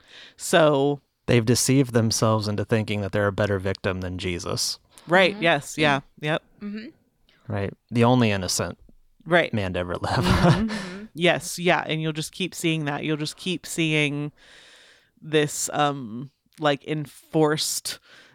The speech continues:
Speaker 1: allegory
Speaker 3: Mm-hmm.
Speaker 1: of people trying to be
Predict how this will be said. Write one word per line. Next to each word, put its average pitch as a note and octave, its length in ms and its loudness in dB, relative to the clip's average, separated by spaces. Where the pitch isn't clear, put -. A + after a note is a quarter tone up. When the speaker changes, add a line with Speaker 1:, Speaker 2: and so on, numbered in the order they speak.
Speaker 1:
allegory C3+ 880 -2
Speaker 3:
Mm-hmm. F3+ 200 -8
Speaker 1:
of D#3 420 2
people D#3 460 0
trying D3+ 500 0
to - 100 -10
be C3+ 440 -6